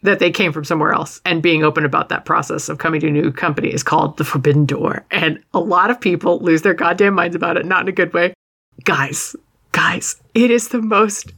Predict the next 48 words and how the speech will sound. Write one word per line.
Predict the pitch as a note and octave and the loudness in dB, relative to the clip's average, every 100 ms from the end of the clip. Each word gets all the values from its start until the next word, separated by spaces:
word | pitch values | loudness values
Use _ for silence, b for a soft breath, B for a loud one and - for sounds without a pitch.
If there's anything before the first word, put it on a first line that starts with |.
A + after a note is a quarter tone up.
| _ _ - - | _ _ -20 -4
fucking | A#3+ A#3 - B3+ B3+ B3+ B B | -2 -2 0 2 4 4 B B
stupid | - - - - C4 C4+ C4+ A#3+ A3 - | -4 -2 -2 2 2 4 4 2 0 0
fantasy | A#3 B3 C4 D4+ A#3+ | 2 4 2 2 2
<laughs> | A#3 | 2
novel | A3+ A3+ G#3+ - | 2 2 0 2
bullshit | A3+ A#3 A#3 B3 B3 | 4 2 2 -2 2
imaginable. | A3+ A3+ A3+ A3+ G#3 - B | 2 4 2 4 2 0 B
It's | C4+ C#4+ | 0 2
like | E4 D#4+ | 2 0
the | D#4 | 0
story | - - C#4+ D4 | 0 2 4 4
of | C4 A3+ - | 2 0 0
Bluebeard | A3 C4+ D4 B3 A3 G#3 F#3+ | 2 4 4 4 4 4 4
or | G#3 | 2
Beauty | G3+ A#3+ C4+ C4 | 2 4 4 4
and | A3+ | 4
the | |
Beast. | F#3 A#3+ A#3 G3+ B B | 0 2 2 2 B B
There's | G3 D3 | -2 0
a | |
secret | C3 - G3+ G3+ F3 | -2 0 0 2 2
in | |
this | E3 D3 | 2 0
gothic | C#3+ A3 F3 G#3 G3 | 0 2 2 0 0
household | G3+ G#3 G#3 | 0 2 0
that | F#3 | 2
you're | G3+ | 2
not | G3 F#3+ G#3+ | 2 0 0
allowed | G3+ G3 F#3+ | 2 0 2
to | |
know | F#3+ G3 | 2 4
about, | F#3+ F#3+ E3+ B B | 2 2 -2 B B
and | D#3+ D#3 | 2 4
we, | F#3+ E3+ | 4 4
the | C#3+ | 0
poor | - G3 | 2 2
beleaguered | D3 E3+ F3+ E3 D#3 | 2 2 2 2 0
wrestling | D3+ F3 F3+ D3+ | 0 0 0 0
fans, | F3 D#3+ - B - | 0 0 -6 B -4
just | G#3 - | -2 0
wanna | F#3+ F3 | 0 0
know | D3+ F3 G3+ F3 | 0 2 2 2
what's | D3+ G3 | 2 2
that | G3+ F#3 | 0 2
noise | F#3+ A3 G3 | 2 2 2
in | F#3+ | 2
the | F3+ G3 | 2 0
attic. | A3 A3+ G#3 D#3 | 0 0 0 -2